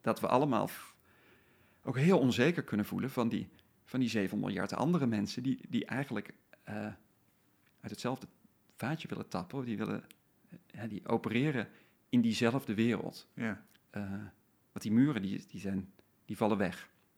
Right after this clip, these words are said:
Speaker 2: Je had het net over de schaduw van techniek, zeg, die, die techniek die in hun nek hijgt de hele tijd. Op, op het podiumbeeld
Speaker 1: Mhm.
Speaker 2: heb je dat gedaan. Dus
Speaker 1: Mhm.
Speaker 2: de, dus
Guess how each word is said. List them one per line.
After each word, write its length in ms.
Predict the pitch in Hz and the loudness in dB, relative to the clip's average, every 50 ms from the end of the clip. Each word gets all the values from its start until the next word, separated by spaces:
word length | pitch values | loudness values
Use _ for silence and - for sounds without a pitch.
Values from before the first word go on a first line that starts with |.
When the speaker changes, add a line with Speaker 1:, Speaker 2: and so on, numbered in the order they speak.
| _ _ _ _ _ _ - - _ - | _ _ _ _ _ _ -20 -20 _ -4
Speaker 2:
Je 60 | 147 | -2
had 100 | 143 143 | -2 0
het 80 | 147 | 0
net 140 | 156 160 156 | 0 0 2
over 140 | 160 151 131 | 0 0 0
de 40 | 135 131 | -2 -4
schaduw 400 | - - 160 151 147 143 143 131 | -2 0 2 2 4 2 2 2
van 200 | 135 135 131 127 | 2 2 0 2
techniek, 460 | - 127 - - 131 127 120 101 95 | 0 -2 2 4 6 6 6 4 2
zeg, 260 | - - 104 110 - | -6 -10 -10 -8 -8
die, 240 | - 117 117 117 113 | -6 -4 -4 -4 -4
die 260 | - - 113 110 110 | -4 -4 -6 -6 -6
techniek 440 | - - 110 113 117 120 117 113 - | -6 -8 -6 -2 0 0 0 0 -2
die 180 | - 107 107 - | -4 -4 -2 -2
in 100 | 113 113 | -2 0
hun 160 | 110 110 113 | 2 4 4
nek 200 | 113 117 113 117 | 4 4 2 0
hijgt 360 | - 101 104 104 101 98 - - | 0 0 0 0 0 -2 -6 -6
de 60 | 101 | -4
hele 200 | 98 98 101 95 | -4 -2 -4 -4
tijd. 280 | - 98 95 95 90 - | -4 -2 -4 -4 -4 -6
Op, 160 | - - - - | -10 -12 -12 -14
op 140 | 120 117 - | -14 -12 -10
het 100 | 117 - | -4 0
podiumbeeld 440 | 147 147 143 139 143 139 139 139 | 2 2 4 4 4 2 2 2
Speaker 1:
Mhm. 100 | 135 - | 2 0
Speaker 2:
heb 80 | 139 - | -2 -2
je 60 | - | 0
dat 160 | 131 131 127 | 0 0 0
gedaan. 500 | - - 123 123 127 120 104 85 87 87 - _ - - _ _ | 0 -4 -2 0 2 2 2 0 -2 -6 -10 _ -20 -20 _ _
Dus 200 | - 120 107 98 | 2 2 4 4
Speaker 1:
Mhm. 80 | 95 104 | 2 0
Speaker 2:
de, 220 | 117 120 117 110 107 | 0 0 -2 -2 -2
dus 280 | 107 110 101 - - | -4 -4 -6 -6 -10